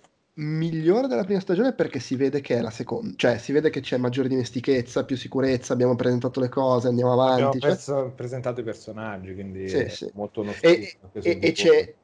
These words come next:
Speaker 1: c'è anche un po' questo cambio che la prima stagione si vedeva la vita privata praticamente solo di Holden e qui lui è un po' più in disparte, c'è la vita privata degli altri.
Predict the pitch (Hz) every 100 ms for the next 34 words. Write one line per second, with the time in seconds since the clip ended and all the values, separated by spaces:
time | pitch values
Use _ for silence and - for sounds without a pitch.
0 | _ - 170 190 190 170 185 185 - 165
1 | 165 165 170 165 143 143 143 - 139 151
2 | 151 151 147 - 135 127 127 123 123 131
3 | 127 123 131 123 123 123 127 123 143 123
4 | 127 120 123 131 131 139 135 131 - 160
5 | 151 165 156 143 139 - 139 135 - 139
6 | 131 131 135 123 127 120 120 113 123 120
7 | 120 120 123 120 127 123